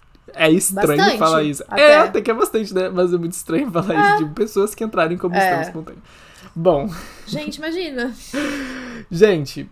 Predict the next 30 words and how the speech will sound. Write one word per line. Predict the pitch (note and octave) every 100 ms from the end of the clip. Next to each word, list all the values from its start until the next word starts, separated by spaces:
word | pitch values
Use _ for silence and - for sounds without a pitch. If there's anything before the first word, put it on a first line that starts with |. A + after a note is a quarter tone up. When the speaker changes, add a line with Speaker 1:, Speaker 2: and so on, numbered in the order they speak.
| - -
Speaker 1:
o | A3
primeiro | C4+ B3+ G3+ A3 D4+
caso | - - D#3 E3 F#3 D3+
registrado, | C3+ F3 F#3 F3 - D3 C#3 E3 D3+ C#3
ele | - D#3+ F#3+ A3+ F#3 -
aconteceu | E3 F3 G3+ G#3+ F3+ - E3 F#3 F3
em |
mil | E3 E3+ A3
quatrocentos | B3 B3+ A#3 - G3 F#3+ -
e |
setenta, | F#3+ - G#3 _ F#3 E3 E3 - B2+ B2 - -
há | - D#3
muito | F3+ F#3+ G#3 A#3 A3+ A3+ A3 G#3
Speaker 2:
Nossa, | A3 -
que | G3+
Speaker 1:
tempo | F3
Speaker 2:
velho. | F#3+ G3+ A3+
Speaker 1:
atrás. | F3 C#3 B2 - - - - -
Ele | D#3 D3+ D3+ D#3 D#3+
aconteceu | D#3 E3+ E3 F3
em | E3
Milão, | F3 A3 A#3 F3 F3
na | F#3 D#3+
Itália, | F3+ _ F3 C#3+ C#3 D#3+ F3 _ _ _ _ _
quando | - E3 E3+
um | G#3
homem | F#3+ F3 F#3 D#3
que | -
se | D3+
chamava | - D#3 D3+ D3+ C#3+ D3 C#3